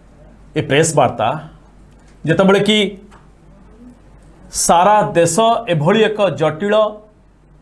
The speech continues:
ଆଉ ଦୁର୍ଦ୍ଦିନ ଭିତରେ ଗତି କରୁଛି, କୋଭିଡ ମହାମାରୀ ସହିତ ଲଢ଼ୁଛି, ଠିକ୍ ସେହି ସମୟରେ ଯେଉଁମାନେ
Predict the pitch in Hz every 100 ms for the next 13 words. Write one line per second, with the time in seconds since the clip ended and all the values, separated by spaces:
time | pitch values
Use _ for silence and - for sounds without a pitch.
0 | _ _ _ _ - 151 156 156 156 214
1 | 214 170 214 185 165 196 170 180 175 196
2 | 202 - - - - _ - - _ _
3 | - - 165 202 185 156 160 170 175 208
4 | 208 196 190 143 147 170 160 101 104 107
5 | - _ _ _ _ _ - - - -
6 | - - 254 247 226 294 311 - 156 113
7 | 80 - - - - - - - - -
8 | - - - - - - - - - 123
9 | 196 247 277